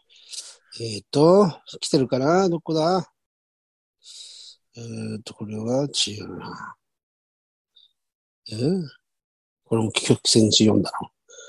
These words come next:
Speaker 2: おいおい、こういう時に限って来てねえんじゃねえだろうな。
Speaker 1: ふざけんなよ、君たち。
Speaker 2: これはあれかな？えー、安藤さん、クイズです。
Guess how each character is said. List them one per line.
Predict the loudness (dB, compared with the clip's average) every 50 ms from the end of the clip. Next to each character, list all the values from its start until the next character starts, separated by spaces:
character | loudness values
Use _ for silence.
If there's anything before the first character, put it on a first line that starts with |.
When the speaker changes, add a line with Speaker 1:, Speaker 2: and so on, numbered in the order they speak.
| -20 _ _ _ 6
Speaker 2:
お | 8 10 10 12
い | 10 10
お | 8
い、 | 6 6
こ | 6 8 10 12
う | 12
い | 10
う | 10
時 | 8 6 6 6
に | 6 6
限 | 6 4 2 2
っ |
て | 0 0
来 | 2
て | 4 6
ね | 6 6
え | 6
ん | 4
じ | 4
ゃ | 4
ね | 4 2
え | 2
だ | 2 0
ろ | -4 -6
う | -6
な。 | -4 -2 -2 0 0 -2 -2 -6 -10 -16 -20 -20 _ _ _
Speaker 1:
ふ | -14 -4
ざ | 0 2 2 2
け | 4 6 8 10
ん | 10 10
な | 10 8 4 4
よ、 | 2 0 -2 -4 -6 -8 -8 -8 -8 -8 -4
君 | 2 6 8 8 10
た | 8 6 4
ち。 | 4 2 -2 -2 -2 -4 -8 -12 -14 -14 -16 -18 -20 -20 -16 -12
Speaker 2:
こ | -6 -2
れ | 0 2 4
は | 4 4 4 2
あ | 2
れ | 0 0
か | 0 0 0
な？ | 2 2 0 0 -2 -4 _ _ _ _ _ _ -10
え | -8
ー、 | -6 -6 -6 -6 -6 -6 -6 -6 -6 -8 -10 -14 -14 -16 _ _ _ _ _ _ _ _ _ _ _ _ _ _ _ _ -20 -20 -20 _ _ 0
安 | 2 4 4 6
藤 | 4 4
さ | 4 2
ん、 | 2
ク | 2 0 0
イ |
ズ | 0 0
で | 0 0
す。 | 0 0 0 -2 -2 -6 -8 -12